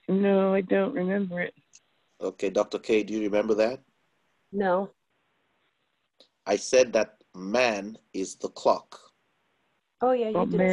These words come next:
Speaker 1: man.
Speaker 3: that.
Speaker 1: Yes.
Speaker 2: So if you want to know what time it is, you look at what, what level of depravity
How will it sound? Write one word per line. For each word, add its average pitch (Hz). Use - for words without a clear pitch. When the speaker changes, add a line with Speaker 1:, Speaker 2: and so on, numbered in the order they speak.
Speaker 1:
man. 175
Speaker 3:
that. 175
Speaker 1:
Yes. 190
Speaker 2:
So 110
if 110
you 113
want 135
to 123
know 107
what 110
time 127
it 87
is, 95
you 98
look 123
at -
what, 107
what 110
level 120
of 90
depravity 110